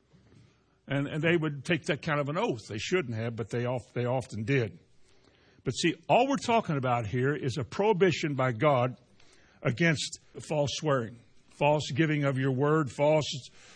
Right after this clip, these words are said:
pledging, giving your word to anything or anybody and not keeping it. If we are Christians,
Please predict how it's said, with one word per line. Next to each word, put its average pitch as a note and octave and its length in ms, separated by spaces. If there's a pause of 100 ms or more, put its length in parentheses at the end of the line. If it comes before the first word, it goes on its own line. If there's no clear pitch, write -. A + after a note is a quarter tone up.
(340)
pledging, D3 680 (1000)
giving E3 300
your D#3+ 140
word D3 420
to D#3 220
anything D#3 500
or D3 80
anybody C#3+ 640
and B2 160
not B2+ 240
keeping B2+ 340
it. - 260 (1300)
If A3 240 (1040)
we F#3+ 440
are D3 160
Christians, - 880